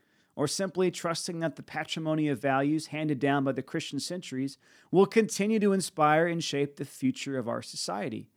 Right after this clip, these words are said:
We know that in times of crisis and upheaval, God has raised up great saints and prophets for the renewal of the church and Christian society. We trust in his providence and we pray for his continued guidance.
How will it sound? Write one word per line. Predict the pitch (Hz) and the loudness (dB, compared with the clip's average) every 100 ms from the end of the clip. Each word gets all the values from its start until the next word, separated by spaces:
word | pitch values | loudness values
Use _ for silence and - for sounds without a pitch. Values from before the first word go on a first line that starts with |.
| _ _ _ _ _ | _ _ _ _ _
We | - 190 | 6 8
know | 196 226 | 10 10
that | 214 | 10
in | 208 | 6
times | 170 175 185 | 2 0 0
of | 202 - | -2 -2
crisis | - 139 139 170 151 151 | 2 2 2 -6 -8 -4
and | 143 | -4
upheaval, | 143 - 185 135 139 | -4 -4 -2 0 0
God | 113 151 156 | 4 4 4
has | 139 | 0
raised | - 135 185 180 160 | 0 2 4 4 0
up | 151 | 0
great | - 151 170 | 0 -2 -2
saints | - 151 147 139 - | -4 -4 -4 -4 -8
and | - 180 180 | -6 -8 -4
prophets | - 185 - 123 - - _ _ _ | 2 2 0 -10 -12 -14 _ _ _
for | - 170 | 0 4
the | 165 | 8
renewal | 170 185 220 180 | 8 8 8 8
of | 143 | 6
the | 139 | 2
church | - 135 135 - | -2 0 -2 -2
and | 139 | -6
Christian | - 139 131 | -6 -6 -6
society. | 127 139 - 160 131 113 110 _ _ _ _ _ _ - | -8 -8 -6 -4 -4 -6 -10 _ _ _ _ _ _ 2
We | 165 | 4
trust | 139 202 214 - - | 6 6 6 4 -6
in | 180 190 | 0 2
his | 185 | 2
providence | - - 190 214 127 98 - - | 0 0 2 2 0 -6 -8 -4
and | 143 | 0
we | 151 | 0
pray | - 160 175 | 2 2 4
for | 165 151 | 2 0
his | 143 | -2
continued | - - 143 147 135 123 | -4 -6 -6 -4 -4 -2
guidance. | 156 170 123 107 - | 0 -2 -4 -10 -14